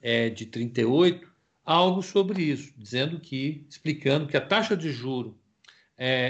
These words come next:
é, é, dos títulos longos do Tesouro, é, é, é, eles eram compostos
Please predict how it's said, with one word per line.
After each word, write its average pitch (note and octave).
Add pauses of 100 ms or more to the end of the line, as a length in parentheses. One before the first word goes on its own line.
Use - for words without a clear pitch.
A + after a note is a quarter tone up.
(460)
é, B2
é, B2
dos A#2+
títulos C3
longos F3 (180)
do A#2
Tesouro, A2+ (520)
é, A2+
é, A2+
é, A2+ (1040)
eles F3+
eram F3+
compostos F3+